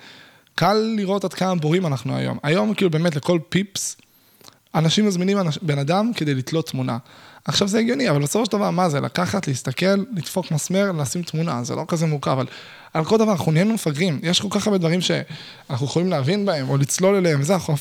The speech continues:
אנחנו בכלל לא רוצים אפילו להתחיל להתעסק בהם, כי אנחנו אומרים, "זה לא התחום שלי." עכשיו, אני לא אומר שזה לא חכם, אני לא אומר שהעולם לא יתקדם, יתפתח, אני לא אומר ש-,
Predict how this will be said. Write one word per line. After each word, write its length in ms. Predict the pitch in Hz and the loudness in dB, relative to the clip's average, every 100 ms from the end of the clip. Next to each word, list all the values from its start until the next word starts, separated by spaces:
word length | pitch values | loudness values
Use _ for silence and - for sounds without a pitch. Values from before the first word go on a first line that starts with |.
| - - | -4 -8
אנחנו 220 | 151 170 | -2 0
בכלל 440 | 147 202 220 226 - | 2 4 4 2 -2
לא 480 | 202 202 214 214 208 | 0 2 2 0 0
רוצים 560 | 185 - - - 269 | 0 -2 -8 -2 0
אפילו 240 | 220 - 151 | 0 2 2
להתחיל 300 | 135 - 151 | 2 0 0
להתעסק 340 | 143 131 165 | 0 -2 0
בהם, 140 | 160 151 | 0 -2
כי 40 | |
אנחנו 140 | 147 | -2
אומרים, 240 | 165 196 202 - - - - _ - | 0 2 0 -4 -20 -20 -20 _ -6
"זה 120 | 147 | 2
לא 80 | 160 | 2
התחום 280 | 185 - 214 | 2 0 0
שלי." 260 | - 135 127 - - | 0 -4 -6 -14 -14
עכשיו, 180 | 143 151 | -4 0
אני 60 | 165 | 2
לא 40 | |
אומר 140 | 254 294 | 0 0
שזה 220 | 226 175 | 0 2
לא 80 | 156 | 2
חכם, 360 | 139 - 156 - - - - - | 0 -2 -4 -6 -18 -20 -20 -4
אני 60 | 156 | 2
לא 40 | |
אומר 140 | 196 214 | 4 4
שהעולם 300 | 175 175 170 | 0 0 0
לא 40 | |
יתקדם, 380 | 160 - 143 196 | 0 0 2 2
יתפתח, 380 | 180 139 143 160 | 0 -4 -2 -2
אני 100 | 160 | -2
לא 60 | |
אומר 100 | 185 | -4
ש-, 120 | 185 | -4